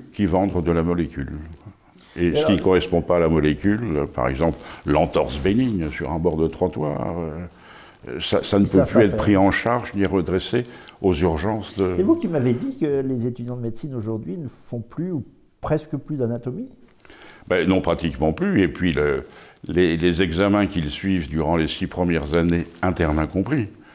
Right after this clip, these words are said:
Speaker 1: sont des examens qui consistent à mettre des croix dans les cases.
Speaker 2: Sans texte.
Speaker 1: C'est, c'est-à-dire que plus personne ne vérifie que, euh, sachant construire une phrase avec un sujet, un verbe, un complément, il y a une pensée logique qui se suit.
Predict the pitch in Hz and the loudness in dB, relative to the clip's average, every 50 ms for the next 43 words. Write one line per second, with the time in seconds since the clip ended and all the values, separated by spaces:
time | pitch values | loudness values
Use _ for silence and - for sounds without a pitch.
0 | - - - - _ - - 95 87 73 73 69 62 71 73 65 62 71 82 101 | -20 -20 -20 -20 _ -10 -4 -2 0 0 0 0 0 -2 -2 -2 0 0 0 0
1 | 117 127 - 92 - - 67 69 - - 104 - - 78 76 82 80 69 65 71 | 0 -2 -2 -4 -4 -4 -6 -6 -6 -6 -8 -4 -4 -2 0 0 -2 -2 -4 -6
2 | - - - 98 87 73 73 76 85 - - 127 110 85 76 71 73 82 - - | -4 -2 -2 -2 -2 -2 -4 -4 -4 -2 -2 -2 -2 -2 -4 -8 -12 -14 -18 -20
3 | - - - - 143 135 - 98 - - - - - - - - - - - - | -20 -20 -12 -10 -10 -6 -4 -4 -6 -6 -8 -16 -20 -20 -16 -16 -14 -6 -2 -2
4 | 87 - - 82 78 82 110 131 143 - - - 95 85 71 - 101 98 - - | 0 2 2 0 2 2 2 2 0 0 0 0 0 0 0 0 -2 -2 2 2
5 | 98 85 - - - - 98 90 85 78 78 76 73 80 73 76 78 73 - - | 0 0 0 -2 2 2 4 4 4 2 2 2 2 0 0 0 -2 -2 -4 -2
6 | - 147 156 135 - - 95 87 80 - - - - - - - - _ - 80 | -2 -2 -2 -4 0 2 2 2 2 0 -6 -14 -18 -18 -20 -20 -20 _ -2 0
7 | 82 80 80 82 82 78 80 80 69 - - - - - - _ - - - 110 | 2 4 4 4 2 2 0 -4 -6 -10 -16 -20 -20 -20 -20 _ -10 -2 0 0
8 | 98 90 - - 113 101 98 - 92 104 95 - - 110 110 80 82 90 90 80 | 2 2 2 2 2 2 2 2 2 2 2 2 0 0 2 2 2 0 0 0
9 | - - 95 98 82 76 80 82 - 82 85 80 - - 87 76 76 85 82 80 | 0 0 0 0 2 0 0 0 0 -2 -4 -4 -4 -6 -6 -4 -4 -4 -2 -2
10 | 78 90 80 78 78 78 65 71 76 73 73 82 80 95 127 139 113 92 90 85 | -2 -2 -2 -2 -4 -4 -4 -4 -6 -4 -4 -4 -2 -2 -2 -2 -2 0 -2 -2
11 | - - 82 80 - - 82 69 80 87 82 107 127 123 - - 82 73 - 87 | -2 -2 -4 -4 -4 -6 -4 -2 -2 -2 -2 -4 -8 -10 -10 -12 -12 -8 -8 -8
12 | 85 - - 190 | -8 -8 -10 -10